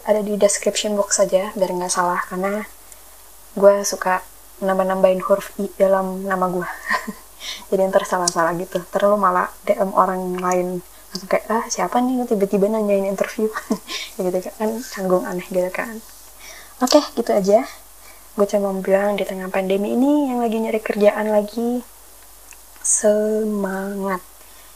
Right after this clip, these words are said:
Jangan patah semangat, tetap percaya. Dan yang paling pertama adalah selain persiapan, kalian harus berdoa. Pastikan kalau misalnya ini kalian udah dapat pekerjaan, ah, maksudnya tempat di mana yang akan kalian mau kerja, apply.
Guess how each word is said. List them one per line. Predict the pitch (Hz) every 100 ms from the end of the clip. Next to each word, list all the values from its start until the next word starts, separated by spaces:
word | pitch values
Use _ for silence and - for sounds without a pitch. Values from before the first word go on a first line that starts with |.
| -
Jangan | 190 190 185
patah | 190 185 190
semangat, | - 185 180 190 196 - - - - -
tetap | 196 - 185 -
percaya. | 185 196 180 180 202 - - - - - - - - -
Dan | 196 185 180
yang | 180 175
paling | 180 180 180
pertama | - 185 196 190
adalah | 185 185 214 - - - - -
selain | - - 190 190
persiapan, | - - 202 196 - - 214 214 220 226 226 214
kalian | 202 202 196
harus | 196 196
berdoa. | 202 202 - 202 - - - - - - - -
Pastikan | 196 - 220 - 202 202 208
kalau | 202 190 180 175
misalnya | 180 - 196 202
ini | 214
kalian | - 202 196
udah | 190
dapat | - 170
pekerjaan, | - 214 190 202 - 214 220 220 -
ah, | 190
maksudnya | 185 - 202 196 - - - - - -
tempat | 202 202
di | 190
mana | 185 190
yang | 190
akan | - 196
kalian | 196 190
mau | 190 190
kerja, | 190 208 208 -
apply. | 185 - 196 202 196